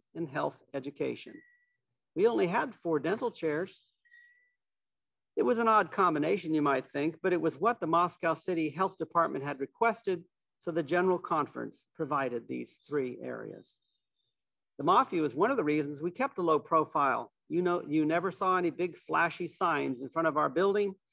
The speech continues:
no advertising on radio or papers, um, for the Adventist Health Center.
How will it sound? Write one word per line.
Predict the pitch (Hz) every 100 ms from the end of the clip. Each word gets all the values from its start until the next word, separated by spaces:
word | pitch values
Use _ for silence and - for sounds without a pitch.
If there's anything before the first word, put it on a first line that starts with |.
| _ _
no | - 151
advertising | 156 170 180 175 170 160 160
on | 156 151
radio | 160 170 175 170
or | 165 120
papers, | - 175 180 180 175 180 - _ _ _ _ _ _
um, | 147 139 135 131 127
for | -
the | 147
Adventist | 160 151 156 151
Health | - 160
Center. | 156 156 151 151